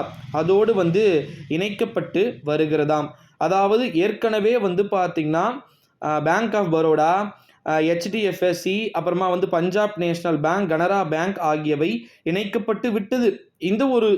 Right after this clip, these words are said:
சூழ்நிலையில தான் தற்போது ஒருங்கிணைந்த தளத்தில்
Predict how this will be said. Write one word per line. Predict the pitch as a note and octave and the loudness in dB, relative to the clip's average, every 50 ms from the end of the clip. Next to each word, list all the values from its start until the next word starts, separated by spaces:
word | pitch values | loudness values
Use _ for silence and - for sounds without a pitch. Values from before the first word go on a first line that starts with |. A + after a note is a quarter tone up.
| F3 | 0
சூழ்நிலையில | - - - F3+ F3 E3+ E3 D#3 D3+ D3 C#3+ C#3+ | -4 -4 0 0 2 2 2 0 0 0 -2 -2
தான் | C#3 E3+ F3+ F#3+ F3 D3 C3+ - - - - - _ _ | -2 0 0 0 0 -2 -4 -8 -14 -20 -20 -20 _ _
தற்போது | - F3+ F#3 F#3 - G#3 G#3+ G#3+ B3+ A3 | -2 -2 -2 0 2 2 2 4 4 4
ஒருங்கிணைந்த | F#3 F#3 G3+ A#3 A#3+ A#3 A#3 A#3+ A#3+ A#3+ B3 | 4 4 4 4 2 2 2 0 0 0 -2
தளத்தில் | A#3+ - G3+ F#3 F3+ F3 - A#3 A#3+ | -2 0 0 0 0 -2 -2 -2 -2